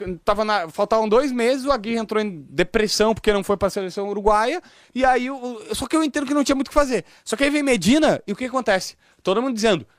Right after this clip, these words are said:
"Não tá legal." Ó, não tá legal, não tá legal.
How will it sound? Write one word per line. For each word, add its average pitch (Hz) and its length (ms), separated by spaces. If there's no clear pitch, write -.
"Não 117 140
tá 117 160
legal." 175 480
Ó, 160 260
não 147 140
tá 143 160
legal, 220 360
não 190 80
tá 220 80
legal. 208 200